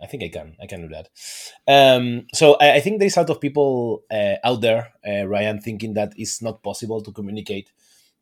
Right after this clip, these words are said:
to other communities, and I think it's really good that we are trying to, um, uh, disperse or, uh, to erase, uh, that way of think, because I think it's, uh, even if we don't speak a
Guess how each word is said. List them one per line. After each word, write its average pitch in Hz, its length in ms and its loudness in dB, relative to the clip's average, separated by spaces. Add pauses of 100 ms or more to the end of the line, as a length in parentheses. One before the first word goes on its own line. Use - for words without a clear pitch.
to 113 120 -4
other 113 160 0
communities, 117 680 -6
and 104 200 -6
I 107 60 -6
think 110 320 -10
it's - 220 -8
really 143 180 4
good 123 200 -4 (580)
that 113 200 0
we 113 140 2
are 117 80 4
trying 113 380 -2
to, 98 500 -4
um, 85 240 -12 (1040)
uh, 101 380 0 (280)
disperse 104 520 -8
or, 98 480 -6
uh, 90 500 -8 (140)
to 120 100 -4
erase, 113 640 0
uh, 92 720 -8
that 110 260 -8 (220)
way 113 220 -2
of 104 120 -4
think, 95 340 -12 (380)
because 113 180 -8
I 123 60 -2
think 123 180 -4
it's, 123 180 -6 (180)
uh, 98 480 -4 (280)
even 165 200 2
if 131 140 -4
we 135 160 0
don't 123 320 -4
speak 107 360 -10
a 101 220 -4